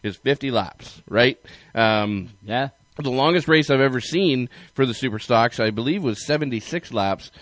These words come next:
Speaker 1: Uh, the one year of the, the Centennial at, uh, at, uh, Peterborough Speedway.
Speaker 2: Mm-hmm.
Speaker 1: Um, but, like, I've never seen a hundred and fifty lap super stock race.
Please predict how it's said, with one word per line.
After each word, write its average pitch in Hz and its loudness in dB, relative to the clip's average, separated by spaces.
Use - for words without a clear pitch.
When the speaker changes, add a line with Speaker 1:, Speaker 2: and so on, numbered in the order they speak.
Speaker 1:
Uh, 113 2
the 110 -4
one 131 0
year 135 2
of 123 0
the, 104 -12
the 113 -4
Centennial 139 0
at, 104 -2
uh, 98 0
at, 101 -2
uh, 95 0
Peterborough 127 -2
Speedway. 131 -2
Speaker 2:
Mm-hmm. 117 0
Speaker 1:
Um, 110 2
but, 131 2
like, 123 -2
I've 190 4
never 156 2
seen 190 -4
a 120 0
hundred 135 0
and 113 -16
fifty 143 -4
lap 131 0
super 156 -4
stock 95 -4
race. 95 -4